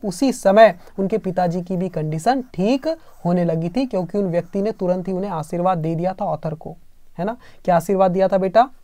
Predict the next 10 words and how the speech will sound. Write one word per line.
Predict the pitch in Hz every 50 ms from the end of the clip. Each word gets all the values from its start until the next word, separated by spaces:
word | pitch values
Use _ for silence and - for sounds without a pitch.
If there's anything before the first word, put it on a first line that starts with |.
| -
देखो | 185 180 180 190
यहाँ | 185 175 170
पर | 175 185 180
लिखा | 180 175 175 - 180
हुआ | 175 175 180 180
है, | 180 190 220 240 294 311 - - - - - - - - - - - - - - - - - - - - - - - - - - - - - - - - - - - - - - - - - - - - - -
अ, | 180 170 170 170 175 175 175 175 170 175 175 - - - - - - - -
यहाँ | 160 143 135 139 143
पर, | 139 - 147 156 - - - - - - - - - - - - - - - - - - -
हम्म, | 151 139 139 135 135 135 143